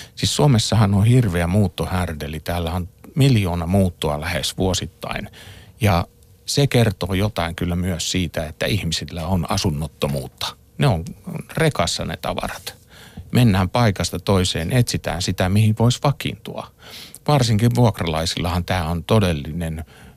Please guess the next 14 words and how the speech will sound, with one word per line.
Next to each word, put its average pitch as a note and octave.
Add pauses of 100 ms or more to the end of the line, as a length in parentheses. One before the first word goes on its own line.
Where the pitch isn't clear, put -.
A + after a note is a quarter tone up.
(160)
vilkas G#2
niin D#2
kuin, D#2 (200)
ö, E2+ (100)
paikanvaihto F2 (500)
show E2
päällä D#2 (120)
koko -
aika. - (380)
Ja - (280)
sekin -
maksaa -
tietysti. -
Mutta A2+